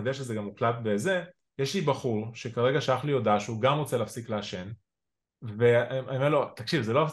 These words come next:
תוכנית להפסקת עישון." הוא אומר לי, "אבל יש לכם מישהו כרגע בהפסקת עישון?" אני עושה לו, "בעקבות התהליך העסקי והתהליך ההתפתחותי, הוא התחיל את זה. אתה בעל עסק?" הוא אומר לי, "כן, זה מצוין, אז בואו נבדוק את האופציה, תבין באיזה הזיה."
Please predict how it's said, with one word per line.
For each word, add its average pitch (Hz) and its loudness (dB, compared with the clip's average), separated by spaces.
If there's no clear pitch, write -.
תוכנית 127 -6
להפסקת 120 -2
עישון." 117 2
הוא 123 -2
אומר 110 4
לי, 110 4
"אבל 110 2
יש 131 0
לכם 135 -4
מישהו 127 -4
כרגע 123 2
בהפסקת 120 -2
עישון?" 123 -4
אני 139 0
עושה 117 0
לו, 107 2
"בעקבות 117 2
התהליך 143 2
העסקי 226 -2
והתהליך 131 2
ההתפתחותי, 147 -2
הוא 208 4
התחיל 226 0
את 156 2
זה. 98 -2
אתה 110 -2
בעל 117 4
עסק?" 175 2
הוא 139 0
אומר 147 2
לי, 190 -4
"כן, 254 4
זה 233 2
מצוין, 269 2
אז 160 -8
בואו 226 4
נבדוק 202 0
את 202 -4
האופציה, 202 -2
תבין 151 -4
באיזה 165 2
הזיה." 131 2